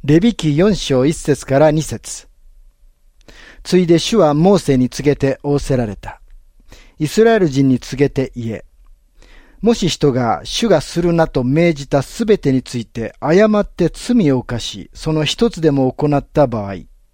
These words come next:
ここでは誤って犯した罪のことが強調されています。しかし、もしも人が故意にわざと罪を犯したのなら、この捧げ物は役に立ちません。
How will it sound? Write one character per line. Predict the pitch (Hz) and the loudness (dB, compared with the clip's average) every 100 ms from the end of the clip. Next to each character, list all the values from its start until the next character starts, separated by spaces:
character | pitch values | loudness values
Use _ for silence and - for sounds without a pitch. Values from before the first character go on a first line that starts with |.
| _ _ _ _ _ _ _ _ _ _ _ _ - - - _ _ _ _ _ | _ _ _ _ _ _ _ _ _ _ _ _ -20 -20 -20 _ _ _ _ _
こ | - | -8
こ | - | 0
で | 160 | 4
は | 147 143 - | 4 2 0
誤 | 156 190 240 240 | 2 4 4 4
っ | |
て | 233 - 156 | 2 2 2
犯 | 143 147 | 2 0
し | 139 | -2
た | - 135 | -2 -4
罪 | - 240 202 | -2 0 0
の | 147 | 0
こ | - 135 | -2 -4
と | 160 | -2
が | 160 | 0
強 | - 143 139 | 0 -2 -4
調 | - 147 | -2 -4
さ | - 120 | -4 -6
れ | |
て | - 95 | -8 -12
い | |
ま | 71 101 | -14 -16
す。 | - _ - _ - - - _ - | -20 _ -20 _ -20 -20 -20 _ -20
し | - | -4
か | 185 | -4
し、 | - | 0
も | 202 240 | 0 2
し | 233 | 2
も | 156 | 0
人 | 127 - 131 | -2 -2 -2
が | 143 143 147 - - | -2 -4 -6 -14 -8
故 | - 247 | 0 2
意 | 151 | 2
に | 117 190 _ _ - - | -2 -4 _ _ -16 -2
わ | 202 | 0
ざ | 240 196 | 2 0
と | - 139 | 0 -4
罪 | - 247 226 156 | -2 0 2 4
を | 135 | 2
犯 | - 156 | 2 -2
し | - | -2
た | 135 | -4
の | 127 117 | -4 -4
な | 110 | -4
ら、 | 117 143 - - - - | -4 -4 -6 -20 -20 -4
こ | 170 | -2
の | 160 | 0
捧 | 151 156 160 | -2 -2 -2
げ | 156 | -2
物 | 147 156 | 0 0
は | 165 | 2
役 | 127 131 - 170 | 2 0 -2 -2
に | 175 | -2
立 | 131 123 | -4 -6
ち | 123 | -6
ま | 123 | -8
せ | - | -8
ん。 | - | -16